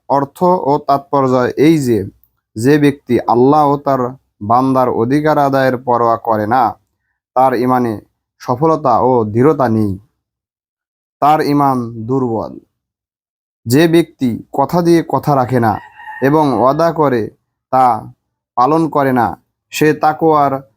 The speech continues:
নিয়ামত থেকে বঞ্চিত। যার অন্তরে ঈমান মজবুতভাবে শিকড় গেড়েছে, সে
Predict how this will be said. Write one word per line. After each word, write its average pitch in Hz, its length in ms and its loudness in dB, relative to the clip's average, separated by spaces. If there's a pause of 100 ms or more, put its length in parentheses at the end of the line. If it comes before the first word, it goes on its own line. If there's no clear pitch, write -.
(300)
নিয়ামত 147 440 2
থেকে 147 200 -2
বঞ্চিত। 123 500 -2 (1300)
যার 151 240 2
অন্তরে 143 460 0 (240)
ঈমান 147 380 0
মজবুতভাবে 135 800 0 (140)
শিকড় 160 440 0
গেড়েছে, 139 420 0 (240)
সে - 220 0